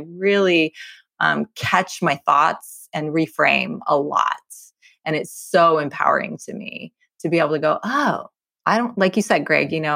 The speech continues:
I, I don't have to feel this way. I don't have to think this. Sometimes you do.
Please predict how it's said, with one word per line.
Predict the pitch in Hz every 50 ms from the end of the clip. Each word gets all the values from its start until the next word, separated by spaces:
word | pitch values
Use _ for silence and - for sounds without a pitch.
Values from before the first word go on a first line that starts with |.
| - -
I, | - - - - -
I | 190 214
don't | 226 208
have | 240 269 -
to | - 226
feel | - 156 143
this | 135 135 - -
way. | - -
I | - -
don't | 202 196
have | 214 233 233 -
to | 190 185
think | - 156 156
this. | - - - -
Sometimes | - 320 440 480 571 554 508 381 285
you | 247 208
do. | 262 254 214 143